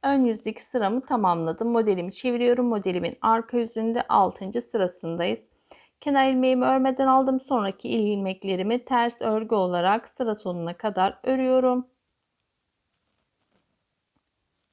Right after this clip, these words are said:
Arka yüzdeki sıramı ters örgü olarak tamamladım. Modelimizin ön yüzdeki görünümü bu şekilde.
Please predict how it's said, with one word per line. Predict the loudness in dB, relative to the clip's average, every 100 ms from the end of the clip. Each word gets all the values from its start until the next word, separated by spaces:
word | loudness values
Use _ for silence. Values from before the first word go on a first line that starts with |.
| _ _ 0
Arka | 0 0 -2
yüzdeki | -4 -2 -4 -6
sıramı | -4 0 0 0 -4
ters | -2 0 2
örgü | 2 2 0
olarak | 0 2 0 0
tamamladım. | -2 0 0 -2 -2 0
Modelimizin | 0 0 -2 -4 -4 -4
ön | -2 -2 -4
yüzdeki | -6 -4 -4 -4 -2
görünümü | 2 2 0 -4 -4 -4
bu | -6
şekilde. | -4 -6 -8 -6 -6